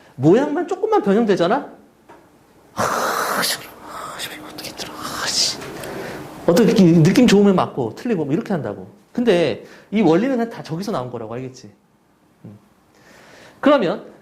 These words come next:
얘네들이 만약에 여기가 아무리 복잡한 식이 나와도 얘네들을 요렇게, 어, 정적분 정의에서 요렇게, 요런 모양으로 나타내면은 어차피 미분계수, 미분계수의 여러분들 성질들을 이용해가지고,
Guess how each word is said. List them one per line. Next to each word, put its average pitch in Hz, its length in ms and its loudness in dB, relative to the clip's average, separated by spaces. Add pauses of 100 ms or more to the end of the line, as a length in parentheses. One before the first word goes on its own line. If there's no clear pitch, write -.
(100)
얘네들이 269 440 2
만약에 240 640 0
여기가 226 420 2 (400)
아무리 220 320 0
복잡한 277 500 -2
식이 262 180 -6
나와도 180 680 0
얘네들을 202 840 2 (380)
요렇게, 180 600 2 (520)
어, 135 320 0
정적분 247 480 0
정의에서 196 460 2
요렇게, 185 540 2
요런 233 200 4
모양으로 233 320 2
나타내면은 180 840 0 (100)
어차피 190 320 0
미분계수, 220 1040 0
미분계수의 214 880 4
여러분들 160 260 2
성질들을 214 460 0
이용해가지고, 147 800 0